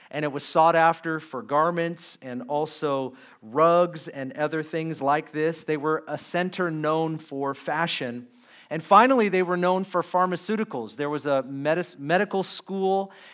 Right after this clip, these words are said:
and there were rocks around Laodicea that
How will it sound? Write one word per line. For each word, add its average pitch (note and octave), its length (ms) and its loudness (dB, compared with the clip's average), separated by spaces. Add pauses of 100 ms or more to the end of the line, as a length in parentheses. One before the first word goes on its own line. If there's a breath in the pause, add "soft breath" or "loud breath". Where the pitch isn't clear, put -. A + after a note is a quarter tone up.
(120)
and D#3+ 180 -2
there F3 120 4
were E3+ 140 4
rocks E3+ 600 4
around E3 420 0
Laodicea E3+ 760 0
that D#3 220 -4